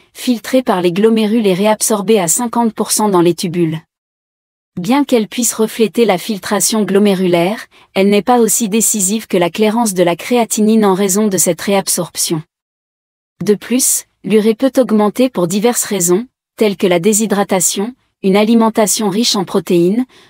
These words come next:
ou la prise de certains médicaments. Ainsi, une augmentation isolée de l'urée sans celle de la créatinine ne signale pas forcément une insuffisance rénale. Cependant, si les deux sont élevés, cela peut indiquer un problème rénal.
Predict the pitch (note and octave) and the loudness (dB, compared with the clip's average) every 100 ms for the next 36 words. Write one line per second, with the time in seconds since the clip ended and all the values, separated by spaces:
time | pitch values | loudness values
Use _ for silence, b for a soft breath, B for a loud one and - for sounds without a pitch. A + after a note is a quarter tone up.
0 | b G3+ G3 F#3+ - C4 G3+ F3+ A3 G3+ | b 0 0 -2 -2 0 0 0 -2 -2
1 | A#3 G#3 F#3 F3+ E3 E3 E3 D3+ _ _ | 0 2 0 -2 -2 0 0 -2 _ _
2 | _ _ _ _ _ _ _ G3+ G#3 - | _ _ _ _ _ _ _ -2 0 0
3 | G#3+ C4+ - _ - G3 A3 A3 A#3 A3+ | -2 -6 -10 _ -2 2 2 4 2 2
4 | A#3 G#3+ A3+ G#3 A#3+ G#3 A3+ A3+ G3+ F#3+ | 0 0 -2 -2 -2 2 4 2 2 2
5 | F#3+ F#3+ G3 - A#3+ - A#3 F#3+ F3+ E3+ | 2 0 0 0 -2 0 0 2 0 0
6 | - A#3+ A3+ - G#3+ A3+ G#3 F#3 - G#3+ | -2 -2 0 0 2 4 4 2 0 0
7 | G3+ G3+ G3 B3 - A3+ - G3 G3 F3+ | 0 0 0 -2 0 -4 -2 0 2 2
8 | F3+ F#3 G3 E3+ F3 F3+ E3+ - E3 E3 | 2 0 -2 -4 -2 0 0 0 0 0
9 | D#3 D#3 - _ _ _ _ _ _ _ | -2 -6 -12 _ _ _ _ _ _ _
10 | _ _ - - A3+ A3 F#3+ F#3+ C4+ - | _ _ -4 -2 0 0 0 0 -2 -6
11 | _ - - F#3+ F3+ A#3 A#3+ B3 A3 F#3+ | _ -4 -2 0 2 2 2 0 0 -2
12 | E3 F3+ A#3 b b b - A3 A3 A3 | 0 -2 -4 b b b -2 2 2 2
13 | A#3 A#3 A3+ G#3 - A3 F3+ - F3+ F3+ | 0 2 0 0 -2 0 0 -2 0 2
14 | F3 E3+ E3+ E3 D#3 | 2 2 0 0 -2